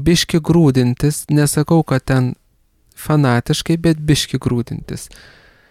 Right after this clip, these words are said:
Išeini pabėgiot, bet bėgi meditacinį bėgimą, kad sąnarių nedrožtum, lėtą bėgimą ir bėgi apsirengęs biški kukliau negu šiaip įprasta,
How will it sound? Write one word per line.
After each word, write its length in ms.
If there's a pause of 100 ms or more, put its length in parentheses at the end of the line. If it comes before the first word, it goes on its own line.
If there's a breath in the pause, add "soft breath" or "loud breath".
(420 soft breath)
Išeini 440
pabėgiot, 760
bet 320
bėgi 480 (100)
meditacinį 760
bėgimą, 580
kad 220
sąnarių 480
nedrožtum, 800
lėtą 480
bėgimą 560 (760 loud breath)
ir 200
bėgi 560
apsirengęs 720
biški 540 (460)
kukliau 440
negu 400
šiaip 460 (280)
įprasta, 540